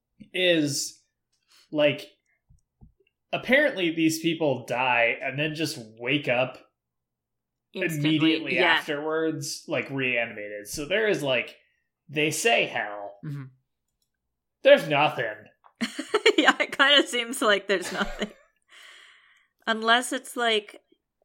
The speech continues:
Speaker 1: Like,
Speaker 2: But
Speaker 1: 'cause
Speaker 2: then,
Speaker 1: otherwise
Speaker 2: like
Speaker 1: Haku and Zabuza would have, like, met in the afterlife and, like, hung out
Speaker 3: Yeah.
Speaker 1: and
Speaker 2: But,
Speaker 1: maybe, you
Speaker 2: like,
Speaker 1: know.
Speaker 2: uh, uh, Kakashi's dad was clearly in the,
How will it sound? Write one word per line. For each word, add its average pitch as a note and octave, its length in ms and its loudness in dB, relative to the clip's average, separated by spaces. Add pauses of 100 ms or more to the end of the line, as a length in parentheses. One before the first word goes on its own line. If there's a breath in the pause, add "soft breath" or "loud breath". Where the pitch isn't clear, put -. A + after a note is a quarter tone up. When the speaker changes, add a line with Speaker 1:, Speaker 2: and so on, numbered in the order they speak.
(300)
Speaker 1:
Like, G#3+ 160 2
Speaker 2:
But A3 60 2
Speaker 1:
'cause G#3 80 2
Speaker 2:
then, B3+ 160 6
Speaker 1:
otherwise G3 280 4
Speaker 2:
like F3 220 4
Speaker 1:
Haku D#3+ 160 2
and C#3 100 -2
Zabuza C3+ 640 2
would C#3 120 -2
have, C3 120 -6
like, B2+ 380 0
met D3+ 300 6
in C#3 60 -2
the C#3+ 120 2
afterlife C#3 720 2
and, C3 100 -10
like, A#2 200 -4
hung C#3 280 0
out B2+ 380 0
Speaker 3:
Yeah. C#4 160 4
Speaker 1:
and B3+ 80 -2
Speaker 2:
But, C4 40 -6
Speaker 1:
maybe, B3 160 -4
you A3 60 -4
Speaker 2:
like, A3+ 120 -8
Speaker 1:
know. A3 140 -8 (280)
Speaker 2:
uh, G#3+ 520 0 (600)
uh, G3+ 200 -6
Kakashi's A#3+ 640 -6
dad E3 360 0
was E3+ 180 -8
clearly F#3 600 -4
in D#3 200 -10
the, D3 260 -12